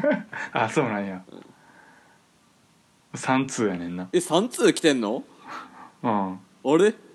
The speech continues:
Speaker 1: あれ、直前に今日来てん。
Speaker 2: あ、そうなんや。じゃあ見てないわ、全然。
Speaker 1: そうそう。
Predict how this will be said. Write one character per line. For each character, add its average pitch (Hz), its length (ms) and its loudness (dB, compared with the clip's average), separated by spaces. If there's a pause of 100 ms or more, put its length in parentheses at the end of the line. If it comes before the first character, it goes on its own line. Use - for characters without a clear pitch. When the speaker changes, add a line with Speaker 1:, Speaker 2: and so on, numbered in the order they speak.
(800)
Speaker 1:
あ 117 100 0
れ、 117 60 2
直 156 340 2
前 160 140 4
に 151 200 0
今 127 120 2
日 113 60 -4
来 - 80 -10
て 110 100 -4
ん。 90 120 -8 (180)
Speaker 2:
あ、 147 140 2
そ 233 200 -2
う - 40 0
な 131 60 -2
ん - 20 -2
や。 117 60 -4
じ 135 60 -2
ゃ 139 40 2
あ 135 40 -2
見 135 120 -6
て 165 100 -4
な 147 100 -2
い 110 60 -2
わ、 101 100 -4
全 101 120 -8
然。 101 80 -10
Speaker 1:
そ 120 120 0
う 101 40 -2
そ 98 140 -6
う。 92 100 -8